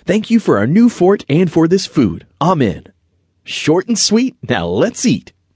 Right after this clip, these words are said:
Christopher chortled. They shared a laugh as they reached for their first meal in their new hideaway.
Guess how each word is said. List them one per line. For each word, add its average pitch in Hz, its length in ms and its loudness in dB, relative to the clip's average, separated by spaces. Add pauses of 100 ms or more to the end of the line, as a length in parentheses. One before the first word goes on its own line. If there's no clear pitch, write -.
(100)
Christopher - 460 -4
chortled. 76 500 -6 (720)
They 156 140 2
shared 113 360 -2
a 135 60 0
laugh 73 400 -6
as 104 140 -2
they 104 100 0
reached 95 340 -4
for 107 160 -2
their 87 140 -2
first 120 360 -6
meal 143 380 -2
in 76 80 -10
their 82 140 -6
new 82 240 -6
hideaway. 85 600 -6